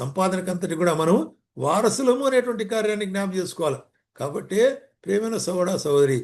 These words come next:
ఇటువంటి ముద్ర నీ జీవితంలో ఉంటుందా? అట్లా లేనట్లయితే ఈ దినమే యేసుక్రీస్తును అంగీకరించు. ఆయన పాపమును క్షమించి నిన్ను ముద్రించి పరిశుద్ధాత్మ యొక్క కృప ద్వారా నిన్ను ఆ యొక్క రాబో ఆయన మహిమ కొరకై సిద్ధపరిచేవాడుకుంటున్నాడు. ఆ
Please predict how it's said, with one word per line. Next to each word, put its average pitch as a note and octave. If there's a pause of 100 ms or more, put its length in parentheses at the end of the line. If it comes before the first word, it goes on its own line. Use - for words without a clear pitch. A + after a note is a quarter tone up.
(340)
ఇటువంటి F3 (100)
ముద్ర D3+
నీ D3+ (100)
జీవితంలో C#3+
ఉంటుందా? A#2+ (640)
అట్లా A2
లేనట్లయితే F3 (100)
ఈ C#3+
దినమే E3+ (400)
యేసుక్రీస్తును C#3+
అంగీకరించు. F3 (480)
ఆయన A#2+ (400)
పాపమును F3
క్షమించి C#3
నిన్ను A#2+
ముద్రించి F#3+ (360)
పరిశుద్ధాత్మ D3+
యొక్క C3 (100)
కృప B2 (120)
ద్వారా B2 (360)
నిన్ను G#3 (400)
ఆ -
యొక్క C3+ (140)
రాబో F#3+ (260)
ఆయన G#3+ (100)
మహిమ E3+
కొరకై F3+ (340)
సిద్ధపరిచేవాడుకుంటున్నాడు. F3 (220)
ఆ -